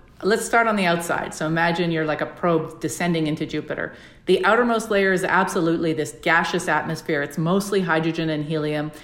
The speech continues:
Interestingly, all the colors you see when you look at Jupiter, like the great red spot, um, even though Jupiter's mostly hydrogen and helium, those gases are, are clear. So what you're actually seeing are little pollutants into the hydrogen and helium, things like ammonia,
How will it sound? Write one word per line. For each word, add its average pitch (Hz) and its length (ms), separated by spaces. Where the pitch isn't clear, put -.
Interestingly, 196 600
all 202 240
the 240 100
colors 226 500
you 240 80
see 247 200
when 214 160
you 151 100
look 156 220
at 196 120
Jupiter, 202 300
like 156 220
the 180 80
great 175 260
red 175 220
spot, 214 360
um, 175 260
even 269 220
though 226 80
Jupiter's 202 360
mostly 214 420
hydrogen 185 400
and 160 140
helium, 233 540
those 262 200
gases 247 440
are, 160 340
are 156 260
clear. 247 460
So 190 180
what 180 220
you're 202 120
actually 208 260
seeing 190 560
are 175 240
little 180 520
pollutants 202 720
into 190 320
the 165 180
hydrogen 170 380
and 160 200
helium, 165 440
things 160 240
like 160 100
ammonia, 151 680